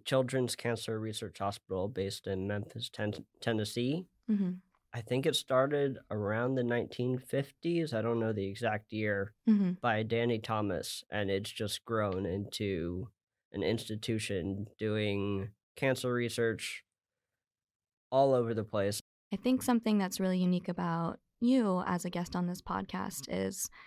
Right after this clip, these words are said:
Speaker 2: that you and I relate in being childhood cancer survivors,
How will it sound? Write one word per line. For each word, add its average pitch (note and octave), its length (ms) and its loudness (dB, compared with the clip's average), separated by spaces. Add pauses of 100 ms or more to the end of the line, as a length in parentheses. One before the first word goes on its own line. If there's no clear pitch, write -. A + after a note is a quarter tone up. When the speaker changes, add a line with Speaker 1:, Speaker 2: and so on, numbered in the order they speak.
(240)
Speaker 2:
that E3 260 2 (120)
you A3 200 4
and G3 100 4
I F3 140 4
relate A#3 480 0
in G3 180 2
being F3 600 0 (140)
childhood F#3 360 0
cancer A3 300 -2
survivors, A#3+ 760 -4